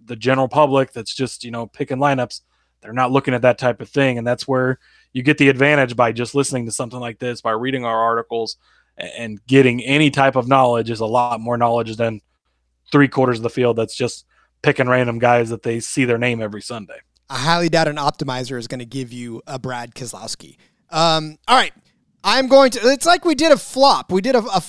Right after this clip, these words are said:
Speaker 2: a full switch because my next driver is Erik Jones, and this is a guy that you called out on the show several times over, but Erik Jones continues to be priced at a range where you just can't pass him up. He's sixty-seven hundred dollars, and, and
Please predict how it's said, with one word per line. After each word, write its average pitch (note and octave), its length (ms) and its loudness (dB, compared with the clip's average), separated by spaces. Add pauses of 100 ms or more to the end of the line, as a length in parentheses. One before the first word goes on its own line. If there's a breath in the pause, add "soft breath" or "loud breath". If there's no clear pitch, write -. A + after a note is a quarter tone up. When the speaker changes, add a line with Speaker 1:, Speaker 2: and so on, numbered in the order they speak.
(120)
Speaker 2:
a G3 100 4
full D#4 280 2
switch B3 600 0
because F#3+ 320 -2
my B3+ 160 0
next A#3 220 -2
driver F#3+ 400 2
is D#3 220 -6
Erik G3+ 280 -2
Jones, E3+ 380 -2
and E3 100 -4
this G3+ 140 -4
is A#3+ 80 -12
a A3+ 60 -4
guy A3 180 4
that A3+ 100 2
you D#4 280 4
called E3+ 280 -2
out D3+ 240 -4
on E3 160 -4
the D#3+ 80 -2
show D#3 280 -2
several C#3+ 340 -6
times C#3+ 280 -6
over, D3+ 200 -2
but G#3+ 120 -2
Erik B3+ 300 0
Jones C4+ 240 0
continues C#4+ 540 -2
to - 100 -6
be A#3 100 -4
priced A#3 540 2 (320 soft breath)
at G3 140 2
a A3 40 6
range B3+ 440 2
where G#3+ 240 2 (240 soft breath)
you G3 100 -6
just B3+ 240 2
can't C4 240 0
pass A#3 300 0
him A#3+ 80 -2
up. B3 160 0
He's F3+ 120 -2
sixty-seven B3 680 -4
hundred G#3 240 0
dollars, G3 460 4 (340 soft breath)
and, G3 380 4 (100)
and G3+ 260 -4